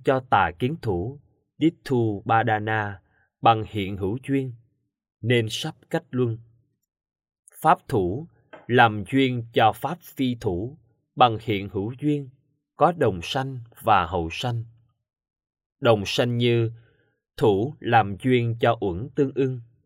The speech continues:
và sắc tâm, bằng hiện hữu duyên. Hậu sanh như thủ làm duyên cho thân ấy sanh trước, bằng hiện hữu duyên. Pháp thủ làm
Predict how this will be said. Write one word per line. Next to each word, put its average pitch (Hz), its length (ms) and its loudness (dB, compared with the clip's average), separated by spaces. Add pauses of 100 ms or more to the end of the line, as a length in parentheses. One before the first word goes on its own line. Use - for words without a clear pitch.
(120)
và 95 300 4
sắc - 320 -10
tâm, 131 280 -2 (420)
bằng 107 240 2
hiện 95 280 -4
hữu 98 300 -4
duyên. 123 280 -2 (1000)
Hậu 101 320 2
sanh 120 300 -2
như 117 320 2 (600)
thủ 110 380 2 (100)
làm 107 420 0
duyên 127 420 0
cho 117 220 2
thân 117 200 -2
ấy 120 340 -2
sanh 123 380 -2
trước, 185 220 0 (400)
bằng 104 260 0
hiện 92 280 -6
hữu 98 300 -4
duyên. 131 220 -2 (1600)
Pháp 143 260 2
thủ 113 380 -2 (360)
làm 113 380 2